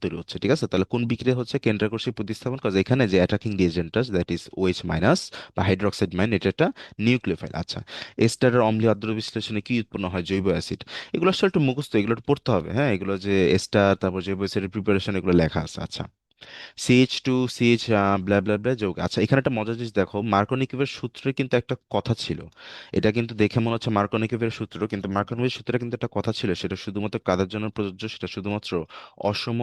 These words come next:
অ্যালকিনদের জন্য প্রযোজ্য। কাদের জন্য প্রযোজ্য? অসম অ্যালকিন। এখন এখানে তো এটা যেই অ্যালকিনটা আছে, এটা তো সম অ্যালকিন, অসম না, 'cause এখানে মাত্র আছেই দুইটা কার্বন। তাহলে এখানে আমরা আসলে অত বেশি মাথা কাটাকাটি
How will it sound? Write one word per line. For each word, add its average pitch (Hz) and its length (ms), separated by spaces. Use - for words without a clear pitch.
অ্যালকিনদের 98 460
জন্য 98 200
প্রযোজ্য। 80 280
কাদের 101 220
জন্য 117 160
প্রযোজ্য? 113 240
অসম 104 320
অ্যালকিন। 78 320
এখন 135 160
এখানে 131 300
তো - 120
এটা 127 220
যেই 117 160
অ্যালকিনটা 107 360
আছে, 98 120
এটা 98 120
তো - 120
সম 104 100
অ্যালকিন, 87 280
অসম 110 180
না, 82 140
'cause 87 220
এখানে 101 200
মাত্র 98 120
আছেই 110 220
দুইটা 95 240
কার্বন। 80 220
তাহলে 107 200
এখানে 123 200
আমরা 120 160
আসলে 120 220
অত - 140
বেশি 113 200
মাথা 101 160
কাটাকাটি 104 340